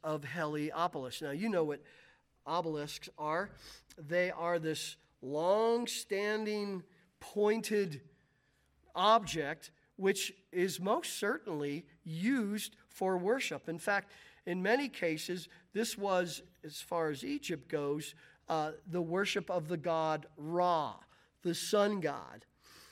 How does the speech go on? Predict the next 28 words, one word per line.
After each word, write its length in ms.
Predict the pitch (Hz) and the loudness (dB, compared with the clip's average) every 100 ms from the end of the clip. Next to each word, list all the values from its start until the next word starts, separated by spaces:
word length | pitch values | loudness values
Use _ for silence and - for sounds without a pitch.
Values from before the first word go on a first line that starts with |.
| _ - | _ -4
Um, 400 | 160 151 151 160 - - - 147 | 0 0 0 -4 -14 -20 -20 -4
then 360 | 170 202 202 202 - _ - | 2 2 0 -6 -16 _ -12
various 640 | 151 190 214 220 202 185 185 | 0 4 6 6 4 0 0
nations 680 | 180 190 180 190 185 - - | 0 0 0 -2 -4 -6 -10
used 540 | 170 170 240 254 214 208 | -4 4 4 4 2 2
this, 480 | 226 262 - - - _ _ _ - | 4 4 0 -8 -12 _ _ _ -2
and 400 | 156 147 147 143 | 4 4 4 0
this 280 | 147 175 - | -2 -2 -2
was 140 | 165 | -6
part 340 | - 180 170 165 | -4 2 2 2
of 120 | 139 | 2
their 220 | 170 208 | 4 4
worship, 480 | 196 202 214 - - | 4 0 0 -2 -4
and 80 | 160 | -6
of 100 | 143 | -4
course, 280 | 185 180 - - - - | -2 -2 -4 -14 -20 -6
it 200 | 165 170 - _ _ _ _ - | -4 -4 -12 _ _ _ _ -6
was 240 | 208 160 | -6 -4
given 320 | - 165 165 165 | -4 -2 -2 -4
to 200 | 175 151 | -4 -2
other 180 | 151 | -4
gods. 540 | 151 165 151 131 127 - - - | -2 -2 -2 -4 -8 -14 -18 -18
So 160 | - 165 | -8 -4
here's 340 | 208 214 - - - | -2 -4 -8 -16 -16
several 440 | - 214 170 160 | -6 -6 -4 -8
pictures 540 | 160 226 214 - 160 165 | -8 -10 -10 -12 -12 -10
of 200 | 165 | -10
it. 120 | 180 | -12